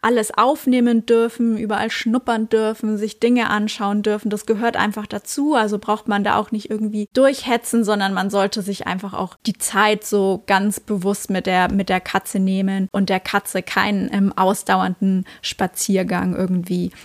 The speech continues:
abverlangen. Das wäre mir noch ganz wichtig, weil es soll ja auch wirklich der Katze Spaß machen. Es soll beiden Spaß machen und da sollte man die Katze dann auch von der Zeit nicht überfordern.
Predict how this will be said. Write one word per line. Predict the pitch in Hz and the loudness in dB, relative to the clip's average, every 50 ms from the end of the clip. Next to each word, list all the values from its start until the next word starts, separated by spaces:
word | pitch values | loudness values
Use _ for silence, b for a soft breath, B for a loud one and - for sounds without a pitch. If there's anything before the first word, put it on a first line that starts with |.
| B B | B B
abverlangen. | - - - - - 190 175 180 180 180 180 190 196 | -10 -10 -10 -4 -2 -2 0 0 -2 -2 -2 -2 -4
Das | 196 196 - - | -4 -6 -6 -4
wäre | - 196 | -2 -2
mir | 196 202 202 | 0 0 -2
noch | 190 180 180 - | -2 -4 -6 -4
ganz | - - 185 - | -4 -4 -4 0
wichtig, | - 202 202 - - 196 - - | 0 0 0 0 -2 -4 0 0
weil | 196 190 170 | 0 0 0
es | 196 190 - | 0 -4 0
soll | - 202 196 | 2 2 2
ja | 190 196 196 - | 2 2 2 2
auch | - 185 - | 0 0 0
wirklich | - 208 208 - 196 190 - | -2 -2 -2 -2 -4 -2 -2
der | 190 185 | -4 -4
Katze | - - - 190 - - - 185 | -4 -4 -4 -4 -4 -4 -6 -4
Spaß | - - - - 233 226 233 247 247 - | -4 -2 2 4 4 4 4 4 2 0
machen. | 214 202 202 208 208 196 | 0 0 0 0 -2 -4
Es | 180 180 - | -4 -4 -4
soll | 190 180 180 | -4 -4 -4
beiden | - - 190 190 196 196 196 202 196 | 0 2 4 4 4 4 2 0 -2
Spaß | - - - 202 196 190 196 - - | -2 -2 0 0 0 0 -2 -2 -2
machen | 196 190 190 185 - 202 190 185 190 - | -2 -2 -2 -2 -4 -4 -4 -4 -4 -4
und | - 196 190 190 190 185 185 185 185 - - - - | -2 -2 0 2 2 2 2 2 2 0 -2 -2 0
da | 196 190 185 185 185 190 | 0 0 2 2 2 2
sollte | 190 180 175 175 - 202 | 0 0 -2 0 0 0
man | 185 180 180 | 0 0 0
die | 180 | -2
Katze | - - - - - - 202 180 | -4 -4 -6 -6 -2 0 0 2
dann | 175 190 190 190 | 4 2 2 2
auch | - - 175 175 | 2 0 0 -2
von | - - 190 185 180 | -2 -4 -2 -2 -2
der | - - | -2 -4
Zeit | - - 185 185 190 - - | -4 -2 0 0 0 2 2
nicht | 202 190 - - - | 2 2 2 0 -2
überfordern. | 202 175 185 185 175 - - 190 185 180 180 185 185 180 180 185 | -2 -2 -2 -4 -6 -6 -6 -4 -4 -4 -4 -4 -4 -4 -4 -6